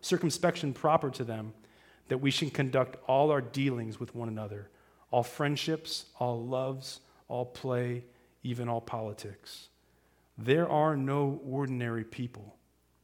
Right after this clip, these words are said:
You have never talked to a mere mortal.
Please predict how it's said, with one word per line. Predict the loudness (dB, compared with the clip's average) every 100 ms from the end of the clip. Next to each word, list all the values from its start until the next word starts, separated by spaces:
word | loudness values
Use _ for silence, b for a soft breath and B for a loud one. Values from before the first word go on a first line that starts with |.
| _ _ _ _ _ _
You | -4 0
have | 2 2
never | 0 0 -2
talked | -6 -8 -8 -8 -16 -20 _ _ _ _ -10
to | -8
a | -6
mere | -4 -4 -4
mortal. | -4 -6 -8 -12